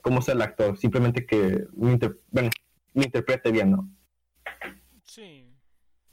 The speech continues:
Speaker 2: también estoy de acuerdo, o sea, como decía anteriormente, el productor contrata a la gente y los, y los actores, pues, ya tienen que interpretar su, su papel, ¿no?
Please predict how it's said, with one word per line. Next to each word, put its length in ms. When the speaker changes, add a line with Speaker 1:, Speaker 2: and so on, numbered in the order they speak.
Speaker 2:
también 320
estoy 360
de 60
acuerdo, 320
o 60
sea, 240
como 360
decía 200
anteriormente, 540
el 200
productor 460
contrata 480
a 40
la 80
gente 320
y 100
los, 340
y 80
los 180
actores, 360
pues, 160
ya 60
tienen 220
que 100
interpretar 560
su, 360
su 200
papel, 440
¿no? 120